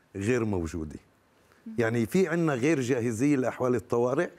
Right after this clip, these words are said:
وبناخذها حتى بالناحية التاريخية. قبل كم سنة كانت عاصفة ثلجية في القدس،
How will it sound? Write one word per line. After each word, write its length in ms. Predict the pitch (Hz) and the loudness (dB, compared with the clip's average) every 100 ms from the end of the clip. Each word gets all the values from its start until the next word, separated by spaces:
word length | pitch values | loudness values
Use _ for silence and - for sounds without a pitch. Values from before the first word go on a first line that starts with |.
| - - | -20 -2
وبناخذها 460 | 127 139 123 170 139 | 0 0 0 0 0
حتى 420 | - - - 139 | -4 -6 -2 -2
بالناحية 580 | 120 120 120 139 - 127 | 0 0 0 -2 0 -2
التاريخية. 800 | - 120 101 - 139 156 185 214 - - _ | 2 0 0 -2 -2 0 0 0 -8 -20 _
قبل 400 | - 143 135 113 98 - _ | -4 2 2 2 -2 -12 _
كم 180 | 139 117 | -2 -2
سنة 280 | - 143 143 | 0 2 0
كانت 400 | - 135 127 123 - - | 0 0 0 -2 -10 -4
عاصفة 380 | 113 135 131 104 | -2 -2 -4 -4
ثلجية 440 | 123 110 127 127 | -2 0 4 2
في 120 | - | 2
القدس، 540 | 104 - 160 185 - | -6 -2 -2 -2 -8